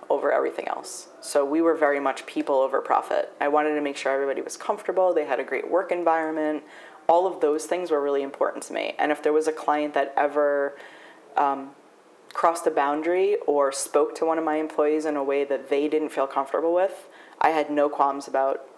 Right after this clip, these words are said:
removing that client from our client list, because, um, I needed the team to understand how supportive I was of them. So even though I might have been killing myself working at the agency, I don't think I let that show.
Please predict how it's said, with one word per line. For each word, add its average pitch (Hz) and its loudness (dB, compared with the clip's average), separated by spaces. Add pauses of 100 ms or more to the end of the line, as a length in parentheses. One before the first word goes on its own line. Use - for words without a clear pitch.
(300)
removing 147 -2
that 131 -2
client 131 0
from 135 -4
our 131 0
client - -4
list, - -8 (500)
because, 135 -2
um, 139 -2
I 156 4
needed 165 2 (240)
the 156 2
team 156 -2
to 147 2
understand 135 -2
how 135 -4
supportive 151 -2
I 143 0
was 143 -2
of 135 -6
them. 139 -6 (280)
So - -2
even 220 2
though 165 4 (180)
I 160 4
might 190 4
have 190 0
been 190 0 (220)
killing 180 2
myself 180 0
working 156 0
at 156 -6
the 160 0
agency, 170 -2 (840)
I 156 6
don't 165 2
think 156 0
I 143 2
let 147 2
that 131 2
show. 151 0